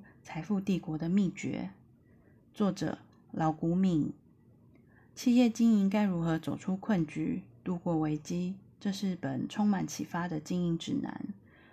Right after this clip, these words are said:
品牌经营永远是进行式。揭开超越 Google、Amazon、Facebook、Apple 的乐高成功法则，教你掌握 Google、Toyota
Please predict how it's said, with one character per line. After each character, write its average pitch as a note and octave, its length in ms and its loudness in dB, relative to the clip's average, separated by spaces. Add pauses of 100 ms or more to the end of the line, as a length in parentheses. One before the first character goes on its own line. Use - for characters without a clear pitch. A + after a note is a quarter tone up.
(120)
品 E3 160 2
牌 F#3 160 0
经 G#3 200 2
营 E3+ 240 4
永 E3+ 180 0
远 F3 160 0
是 E3 180 -6
进 D#3+ 240 0
行 C3+ 220 -4
式。 - 300 -4 (680)
揭 G3+ 160 2
开 G3 220 2
超 F#3+ 240 2
越 F#3+ 160 2
Google、 F#3 520 0 (220)
Amazon、 F3+ 560 -2 (140)
Facebook、 G#3 600 -4 (100)
Apple G#3+ 440 -2
的 - 200 -8 (260)
乐 G#3 220 2
高 F3+ 220 -4
成 D#3 220 -6
功 F3 200 -2
法 - 240 -10
则， - 260 -10 (540)
教 A#3 160 2
你 G#3 140 6
掌 F3+ 260 -2
握 F#3+ 120 2
Google、 - 520 -2 (260)
Toyota F#3+ 540 -2